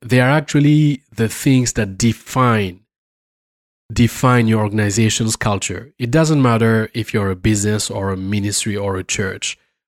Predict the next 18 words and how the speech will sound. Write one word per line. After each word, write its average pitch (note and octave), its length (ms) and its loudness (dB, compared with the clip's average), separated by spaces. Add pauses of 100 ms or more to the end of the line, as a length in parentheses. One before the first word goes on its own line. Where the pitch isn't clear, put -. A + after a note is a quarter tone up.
What B2 520 0
the A2+ 160 0
people B2+ 640 0
involved G#2+ 760 -2
in G2 200 -6
this G#2+ 220 -2
organization G2+ 800 -4 (100)
are G2+ 140 -4
doing G#2 380 0
daily, G#2 600 2 (1500)
what A#2+ 280 -2
the B2 160 4
actions C3+ 460 0
that A2+ 220 -4
people B2+ 320 2
are G#2+ 80 0
taking A2 520 -2
daily G2+ 540 2